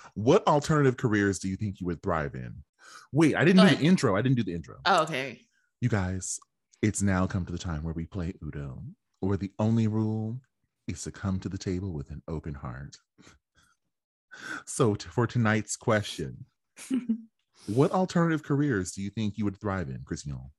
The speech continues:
Speaker 2: Um, I think I would really like to do something artistic.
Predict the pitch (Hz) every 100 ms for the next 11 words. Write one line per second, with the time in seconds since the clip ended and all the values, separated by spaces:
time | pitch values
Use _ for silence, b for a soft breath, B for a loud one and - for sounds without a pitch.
0 | _ _ _ 269 285 285 285 285 285 285
1 | 285 277 285 _ _ _ _ _ - 214
2 | 311 - 508 508 - _ - 214 233 247
3 | 185 180 185 233 247 226 233 - 196 202
4 | 190 202 208 214 208 190 - _ - -
5 | 247 359 - 190 - 175 - 262 -